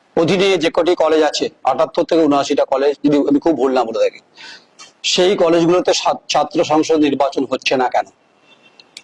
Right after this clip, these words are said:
এই প্রশ্ন বিভিন্নভাবে বিরোধী দল বারবার করে করার চেষ্টা করছে, বিভিন্নভাবে মানুষ চেষ্টা করছে।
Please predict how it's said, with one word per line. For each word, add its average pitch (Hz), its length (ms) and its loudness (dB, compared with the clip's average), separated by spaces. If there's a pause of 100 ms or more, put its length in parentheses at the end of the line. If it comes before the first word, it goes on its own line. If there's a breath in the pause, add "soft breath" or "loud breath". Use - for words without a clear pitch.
(160)
এই 156 100 2
প্রশ্ন 170 500 0
বিভিন্নভাবে 151 680 2
বিরোধী 139 320 -4
দল 135 260 0
বারবার 127 360 0
করে 143 160 0
করার 127 220 -2
চেষ্টা 123 300 -2
করছে, - 300 -4 (800 loud breath)
বিভিন্নভাবে 175 600 2
মানুষ 175 340 2
চেষ্টা - 240 -2
করছে। - 280 -2